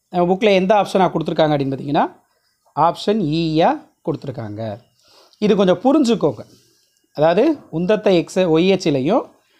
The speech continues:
காலத்தை எக்ஸ் அச்சிலையும் நான் வரைஞ்சிருக்கேன். ஒரு முக்கியமான விஷயத்தை நான் சொல்ல மறந்துட்டேன்.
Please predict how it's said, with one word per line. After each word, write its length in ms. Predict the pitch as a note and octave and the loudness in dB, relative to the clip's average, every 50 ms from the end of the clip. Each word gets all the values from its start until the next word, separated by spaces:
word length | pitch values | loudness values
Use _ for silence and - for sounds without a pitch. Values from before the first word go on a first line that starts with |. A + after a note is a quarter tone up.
| _ _ _ _ _ | _ _ _ _ _
காலத்தை 500 | - - F3 G3 G#3+ A#3+ B3 A#3+ B3 G3+ | -2 0 2 2 4 2 2 2 2 2
எக்ஸ் 200 | F3 D#3+ - - | 0 0 0 -2
அச்சிலையும் 260 | G3 G3 - F#3+ F#3+ | -2 0 0 0 2
நான் 240 | F3+ E3+ C#3+ C#3+ C#3+ | 2 2 2 2 2
வரைஞ்சிருக்கேன். 440 | D3 C#3+ D3 C#3+ - F#3 G3 B3+ E4 - - _ _ _ _ _ _ _ _ _ _ _ _ _ _ _ - - F#3 - - G3+ - - - - _ _ _ _ - - - - - - - _ _ _ _ _ _ _ _ _ _ _ _ _ _ _ _ _ _ _ - | 0 0 -2 -4 -2 -2 -2 -2 -2 -4 -12 _ _ _ _ _ _ _ _ _ _ _ _ _ _ _ -4 -4 -4 -2 -2 -4 -4 -6 -8 -10 _ _ _ _ -16 -12 -10 -10 -10 -12 -14 _ _ _ _ _ _ _ _ _ _ _ _ _ _ _ _ _ _ _ 0
ஒரு 180 | G3+ F#3 F#3+ | 2 2 2
முக்கியமான 420 | F#3 E3+ E3+ - B3 B3 C4 C4 B3 | 2 0 0 0 2 2 4 4 2
விஷயத்தை 320 | G#3+ G3+ G3+ F#3+ G3 F#3 | 2 2 0 0 2 0
நான் 80 | D#3+ - | 0 2
சொல்ல 220 | - E3 F3 F#3+ | 2 0 2 2
மறந்துட்டேன். 540 | F3 E3 D3+ D3 C#3 C3 D#3+ F#3 A3+ C#4 | 2 0 0 0 -2 -2 0 0 0 -2